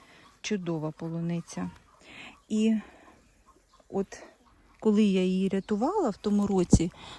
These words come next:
навіть не знаю, яка, яка, але цей кущ, це просто неймовірно. Дивіться, скільки багато зараз цвіте.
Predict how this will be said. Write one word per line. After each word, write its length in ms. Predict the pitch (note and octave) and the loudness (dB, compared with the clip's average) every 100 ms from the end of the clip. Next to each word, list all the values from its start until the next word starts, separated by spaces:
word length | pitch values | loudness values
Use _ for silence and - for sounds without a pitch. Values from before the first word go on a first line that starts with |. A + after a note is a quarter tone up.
| - | 0
навіть 340 | A3 A#3+ A#3+ | 2 4 4
не 100 | A#3+ | 4
знаю, 500 | G#3+ A3+ A3 G#3 G3+ - - - - _ _ | 6 6 6 4 0 -4 -20 -20 -20 _ _
яка, 580 | F#3 G3+ G#3 - D#4+ G#4 - - - - - - _ _ - _ _ - - - - | -4 -4 -4 2 4 4 -2 -18 -20 -20 -20 -20 _ _ -20 _ _ -20 -20 -16 -6
яка, 560 | F#3+ G#3 - G#3+ F3+ - - - | -4 -2 2 4 4 0 -18 -4
але 300 | F#3 F#3+ F3+ | -4 -2 -6
цей 340 | - G3+ F3+ _ | -8 -6 -6 _
кущ, 640 | - D#4+ A#4 - - - - - _ _ _ _ _ - _ _ _ _ _ _ _ _ | -6 -4 -4 -8 -10 -12 -14 -20 _ _ _ _ _ -20 _ _ _ _ _ _ _ _
це 140 | - | -14
просто 460 | G#3 G3 A#3+ - A#3 | -14 -10 -12 -10 -6
неймовірно. 840 | G#3 G#3 G#3 G#3+ F3 F#3 F3+ F3 F3 | -6 -4 -4 -4 -4 -6 -2 -2 -2
Дивіться, 440 | F3+ F#3+ G3+ E3+ | -2 -4 -4 -8
скільки 420 | - - E3+ - | -8 -10 -8 -8
багато 600 | F3 F#3 A3 F#4+ - F3+ E3+ - - _ | -6 -4 -4 -6 -6 -8 -8 -20 -20 _
зараз 580 | E3+ E3+ G3 G#3+ F#3+ F3+ - | -10 -6 -4 -4 -4 -6 -10
цвіте. 520 | F3+ F3+ _ A#3+ | -10 -10 _ -6